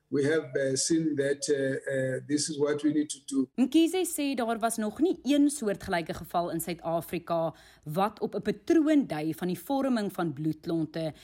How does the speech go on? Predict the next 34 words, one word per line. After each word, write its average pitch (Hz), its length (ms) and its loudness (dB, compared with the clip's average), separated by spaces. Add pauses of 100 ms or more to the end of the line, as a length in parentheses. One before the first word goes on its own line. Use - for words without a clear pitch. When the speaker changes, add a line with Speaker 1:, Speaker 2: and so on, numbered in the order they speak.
(220)
Speaker 2:
na 185 360 2
die 214 140 -2
Johnson 156 420 -4
en 165 100 2
Johnson 156 580 -4
enstof 160 480 -4
toegedien 151 500 -4
is 151 200 -10
nie. - 220 -16 (400)
Net 294 260 2
meer 247 200 2
as 247 200 -4
tweehonderdnegentig 226 1160 0
duisend 165 440 -2
landsburgers 170 800 -4
is 208 240 -4
al 170 180 0
daarmee 156 380 -4
ingeënt. - 840 -8 (340)
Ek 285 200 -2
het 339 120 0
vir 302 100 0
die 285 100 2
pulmonoloog 214 760 2
dokter 180 380 -2
Dante 185 340 -2
Plekker 247 440 -2
gevra 160 640 -2
wat 214 220 0
hy 151 180 0
van 208 180 -2
hierdie 160 200 -2
opskorting 156 640 -6
dink. - 420 -14